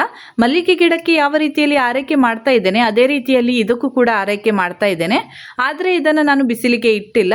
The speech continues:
ಸ್ವಲ್ಪ ಶೇಡ್ ಅಲ್ಲಿ ಇಟ್ಟಿದ್ದೇನೆ. ಸಾಮಾನ್ಯವಾಗಿ ಬಳ್ಳಿ ರೀತಿಯಲ್ಲಿರುವಂತಹ ಕಾಳು ಮೆಣಸನ್ನ ಬೇರೆ ಗಿಡಗಳಿಗೆ ಅಥವಾ ಮರಗಳಿಗೆ ಹಬ್ಬಿಸಿ ಅದನ್ನ ಬೆಳೆಸ್ತೇವೆ. ಆಗ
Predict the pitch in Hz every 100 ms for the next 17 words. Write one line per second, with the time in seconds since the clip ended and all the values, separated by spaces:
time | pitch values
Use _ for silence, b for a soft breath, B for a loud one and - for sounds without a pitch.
0 | 311 415 311 294 294 285 285 302 294 269
1 | 240 - 196 175 196 349 - B B B
2 | B _ _ _ _ _ - 285 302 359
3 | 381 349 320 320 269 247 277 339 320 311
4 | 294 285 285 269 269 254 247 254 247 214
5 | 226 247 226 185 - 165 220 427 285 269
6 | 359 349 277 269 254 233 220 226 220 220
7 | 208 208 226 220 190 202 196 175 240 240
8 | 381 B B 220 220 220 214 196 208 208
9 | 180 165 311 B B B 240 285